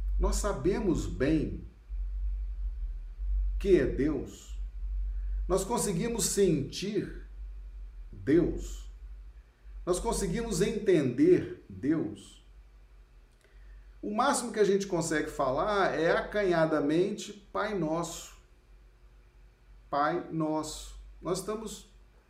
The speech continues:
engatinhando na compreensão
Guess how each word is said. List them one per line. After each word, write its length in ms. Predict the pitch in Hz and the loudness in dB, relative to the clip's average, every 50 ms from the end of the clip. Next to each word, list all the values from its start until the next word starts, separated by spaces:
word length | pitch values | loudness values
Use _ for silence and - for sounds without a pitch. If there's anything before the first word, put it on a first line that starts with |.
| _ _ _ _ _ - - - - - - - - | _ _ _ _ _ -20 -20 -20 -20 -20 -20 -20 -12
engatinhando 1160 | 254 294 294 247 254 254 254 - - 262 254 208 185 175 180 185 185 180 175 160 - 120 123 | -8 -6 -4 -4 -4 -6 -6 -8 -8 -6 -4 0 4 6 6 6 6 4 2 0 -2 -2 -4
na 180 | 127 131 135 135 | -4 -4 -4 -4
compreensão 1120 | - - 139 131 131 - 135 135 131 123 113 - - - - 113 113 120 127 131 131 131 | -6 -6 -6 -6 -6 -4 -2 0 0 0 0 -2 -4 -6 -4 -2 -2 -2 -2 -4 -6 -8